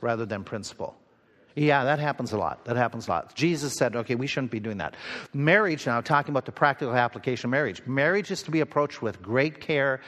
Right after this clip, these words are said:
and commitment. That makes perfect sense. 'Cause remember when the disciples, after he makes his comment, they said, "It is better than that if we can't,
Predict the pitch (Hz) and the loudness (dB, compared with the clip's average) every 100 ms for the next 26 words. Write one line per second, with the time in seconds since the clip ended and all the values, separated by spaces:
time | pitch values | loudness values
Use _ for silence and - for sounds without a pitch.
0 | - - 117 - 135 - 101 65 139 214 | -10 -6 -4 0 0 -2 -6 2 2 4
1 | 156 160 - 170 151 - 131 - - 160 | 0 -2 0 0 0 -2 -2 -2 -2 0
2 | 151 208 190 156 127 120 - 160 160 123 | 2 2 2 0 -2 0 2 2 0 0
3 | 127 123 135 127 127 117 - 98 - 196 | 0 0 0 0 -2 -4 -8 -4 0 0
4 | 113 110 - - - 160 160 165 151 240 | 0 -6 -12 -16 0 2 4 2 0 4
5 | 226 185 151 135 202 202 185 196 180 165 | 4 4 2 4 4 2 0 0 2 0
6 | 160 131 170 196 208 170 | 0 0 0 2 2 0